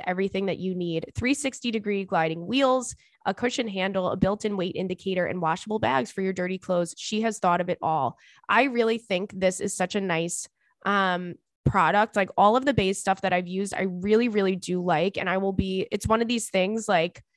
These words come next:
there's certain people that sponsor the pod that I'm like, "I will be a lifelong customer." And this is definitely one of them. I think that it's just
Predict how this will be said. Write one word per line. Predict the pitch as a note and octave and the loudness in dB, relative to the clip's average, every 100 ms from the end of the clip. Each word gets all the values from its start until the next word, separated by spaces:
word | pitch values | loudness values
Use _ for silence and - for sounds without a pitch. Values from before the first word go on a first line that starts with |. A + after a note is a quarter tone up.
| _ _ | _ _
there's | - B3+ A#3+ | 4 4 4
certain | - A3+ - C4+ - _ _ _ | 2 2 2 -4 -6 _ _ _
people | A#3+ A3+ A3+ | 0 2 4
that | G#3+ | 2
sponsor | - G3+ F#3+ F#3+ G#3+ | 2 0 0 2 0
the | G3+ F#3+ - _ | 2 2 2 _
pod | - E3 F3+ A3+ A3+ | 0 4 6 6 4
that | G#3+ | 4
I'm | G#3 | 4
like, | G3 F3+ - | 2 0 2
"I | G3 | 4
will | G#3 | 4
be | A3+ A#3 | 2 2
a | |
lifelong | G3+ F3 E3+ F3 E3+ | 2 -2 -2 -2 -4
customer." | - E3 - G#3 A3 | -4 -8 -4 0 2
And | - G3 | 2 0
this | G3 | 0
is | G#3 F3+ | -2 -4
definitely | - E3+ - F#3 - | 0 0 2 -2 0
one | F#3+ E3 E3 | -2 0 -2
of | F3+ | -2
them. | G#3 A3 A#3+ - _ _ _ | 0 0 -2 -8 _ _ _
I | G3+ G#3+ | 2 4
think | G#3+ A3+ G#3+ | 4 -2 2
that | G#3+ | 2
it's | F#3+ - | 2 -2
just | - F3 F3+ - | 2 2 2 -10